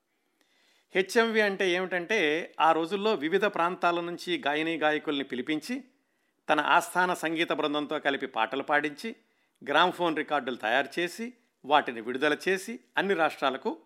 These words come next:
పంపిణీ చేస్తుండే సంస్థ. ఆ హెచ్ఎంవి సంగీత బృందానికి నాయకుడు అంటే సంగీత దర్శకుడు ఆర్ చిన్నయ్య. అప్పటికే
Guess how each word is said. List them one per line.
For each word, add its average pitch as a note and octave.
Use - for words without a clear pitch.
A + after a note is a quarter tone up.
పంపిణీ C3+
చేస్తుండే A#2
సంస్థ. B2
ఆ G3+
హెచ్ఎంవి A3+
సంగీత F#3
బృందానికి D#3
నాయకుడు D3+
అంటే C#3
సంగీత F3
దర్శకుడు D3+
ఆర్ C#3+
చిన్నయ్య. A2
అప్పటికే G#3